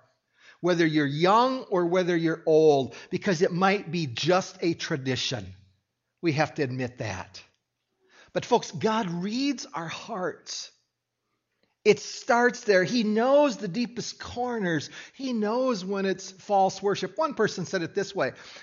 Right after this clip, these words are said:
"We probably have more people taking the Lord's name in vain in churches than anywhere else." And he's probably right. But God knows our hearts.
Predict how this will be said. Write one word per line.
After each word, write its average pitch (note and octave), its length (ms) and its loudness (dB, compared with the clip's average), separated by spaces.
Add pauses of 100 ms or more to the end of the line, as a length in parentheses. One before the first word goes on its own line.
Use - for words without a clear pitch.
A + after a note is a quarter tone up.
"We G3+ 140 -6
probably A3+ 440 -2
have F#3 220 0
more G3+ 300 0
people G#3+ 560 -4 (260)
taking G#3+ 380 -2
the F3 80 -2
Lord's F#3 400 -2
name F#3 220 -2
in D#3 140 -4
vain F3+ 420 -2
in D3+ 200 -4
churches - 560 -4
than C#3+ 240 -6
anywhere D3+ 480 -4
else." A#2 420 -8 (1400)
And D#3 60 -16
he's C#3 120 -10
probably C3+ 480 -6
right. B2 580 -8 (1800)
But C3+ 160 -8
God G3+ 400 -2
knows D#3+ 300 0
our C#3 100 2
hearts. G#2 560 -8